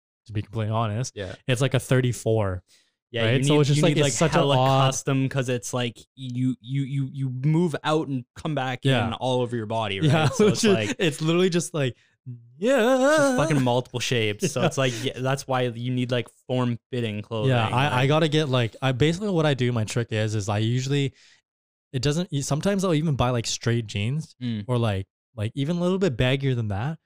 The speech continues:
Speaker 1: But what I do is I go and get them, get them tailored in because t-,
Speaker 2: Yes,
Speaker 1: getting them
Speaker 2: yeah.
Speaker 1: tailored in, it's, like, fucking fifteen bucks, dude.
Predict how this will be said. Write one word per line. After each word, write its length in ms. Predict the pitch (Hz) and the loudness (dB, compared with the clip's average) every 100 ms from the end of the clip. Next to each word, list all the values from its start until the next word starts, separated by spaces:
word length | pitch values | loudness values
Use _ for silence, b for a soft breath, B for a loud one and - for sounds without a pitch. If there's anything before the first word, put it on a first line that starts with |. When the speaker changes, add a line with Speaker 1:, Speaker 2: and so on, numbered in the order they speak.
| _ _ | _ _
Speaker 1:
But 60 | 113 | 2
what 120 | 123 | 2
I 80 | 123 | 2
do 240 | 110 123 | 2 2
is 80 | 131 | 2
I 120 | 123 | 0
go 360 | 107 113 113 127 | 0 0 2 0
and 160 | 117 107 | -2 -4
get 160 | 117 | -4
them, 300 | 120 110 113 - | -4 -6 -8 -8
get 100 | 120 | -6
them 140 | 110 | -6
tailored 420 | 104 127 113 104 101 | -6 -6 -4 -4 -4
in 220 | 120 147 | -4 -4
because 180 | 117 110 | -4 -4
t-, 40 | |
Speaker 2:
Yes, 180 | 95 - | -4 -6
Speaker 1:
getting 220 | - 160 | -6 -2
them 80 | 160 | -4
Speaker 2:
yeah. 60 | - | -2
Speaker 1:
tailored 280 | 139 127 113 | -2 0 -2
in, 220 | 113 165 - _ _ _ | -2 -4 -8 _ _ _
it's, 80 | _ | _
like, 80 | _ _ | _ _
fucking 220 | 156 170 - | _ -20 -12
fifteen 340 | 156 175 151 | -10 -6 -6
bucks, 280 | 147 135 - | -6 -8 -10
dude. 220 | 101 87 | -12 -12